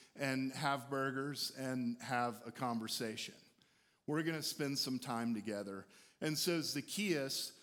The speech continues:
um, being surprised with this enormous honor, scurries down the tree, um, to make sure that Jesus and his companions are well cared for.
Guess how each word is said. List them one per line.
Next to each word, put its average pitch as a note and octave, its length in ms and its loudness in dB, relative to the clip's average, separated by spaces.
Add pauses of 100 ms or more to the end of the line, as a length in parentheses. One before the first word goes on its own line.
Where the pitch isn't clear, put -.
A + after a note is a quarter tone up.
(200)
um, B2+ 440 2 (460)
being D#3+ 440 2 (280)
surprised D3+ 1300 4 (260)
with D3+ 240 0
this D#3+ 360 2 (100)
enormous D#3+ 760 2
honor, C3 500 2 (340)
scurries E3+ 800 2
down C#3+ 340 2
the B2+ 100 2
tree, A#2 640 -2 (460)
um, A#2+ 440 2 (140)
to B2+ 180 0
make D#3 360 0
sure A#2 520 0 (340)
that C3 220 0
Jesus C3+ 800 -2 (180)
and C3 140 2
his C#3+ 280 0
companions A#2+ 1160 -2 (420)
are B2 180 2
well D3 400 2
cared A#2 460 -2
for. G2 600 -6